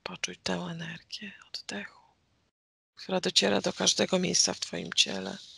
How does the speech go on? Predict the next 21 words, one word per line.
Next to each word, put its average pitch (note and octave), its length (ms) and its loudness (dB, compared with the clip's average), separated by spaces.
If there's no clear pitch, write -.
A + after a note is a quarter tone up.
Doenergetyzowuje G#3 1120 6
wszystko - 840 2
i G#3+ 120 -12
wszystkie - 500 2
twoje F3+ 320 -4
komóreczki, F#3 800 0
tkanki, F#3+ 640 -4
narządy. E3+ 840 -8
I A#3 100 -2
stajesz F3+ 380 4
się E3 360 8
zdrowy, F3+ 540 0
coraz - 380 0
zdrowszy. - 540 6
Zawsze - 400 8
masz F3+ 180 2
tą - 120 -2
energię F#3+ 440 -2
zdrowia G#3 420 2
w - 60 4
sobie. A2+ 440 2